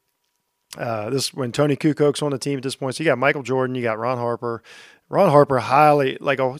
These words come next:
a huge pickup. He was, he was long and tall and a great defender. I think I give Ron Harper more credit for these teams than maybe anybody I know. But man, what a pickup. So you got Ron Harper, you got Scottie Pippen, you know, Luke Longley at center.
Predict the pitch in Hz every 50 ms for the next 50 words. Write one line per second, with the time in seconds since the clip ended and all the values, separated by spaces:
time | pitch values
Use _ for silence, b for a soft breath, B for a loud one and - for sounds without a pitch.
0 | - - 135 - - - 160 151 143 135 - - - 131 117 - 123 117 110 -
1 | - 139 143 156 147 139 135 127 120 113 104 - - b b b b b b b
2 | - 160 151 131 101 104 117 127 139 143 143 143 143 127 113 - - - 143 135
3 | 139 143 139 135 123 110 98 - 120 135 139 147 131 123 - - - 123 123 123
4 | 120 120 120 120 117 113 127 - _ _ - 139 190 - - 180 151 147 135 139
5 | 139 135 131 113 117 127 131 131 123 117 123 127 120 - 113 110 113 117 127 123
6 | - - 131 123 120 120 - - 123 113 117 117 107 - - 123 120 120 113 107
7 | 101 110 107 107 110 107 _ _ _ _ _ - 135 131 135 135 123 127 - 131
8 | 127 131 123 123 123 123 123 120 117 113 113 117 113 113 107 104 101 - B B
9 | B B B B B B B - 123 123 - 127 127 139 156 160 160 156 143 135
10 | 135 135 131 123 - - 131 - - 113 107 127 - _ 131 - - 127 131 131
11 | 120 120 139 165 170 165 147 143 143 - 151 131 123 104 - - - 151 151 156
12 | 151 143 - 135 131 - - 123 123 120 - B B B B B B B B 123
13 | 123 120 120 135 151 151 143 139 135 139 139 139 135 131 120 113 - - 143 135
14 | 131 131 131 131 131 123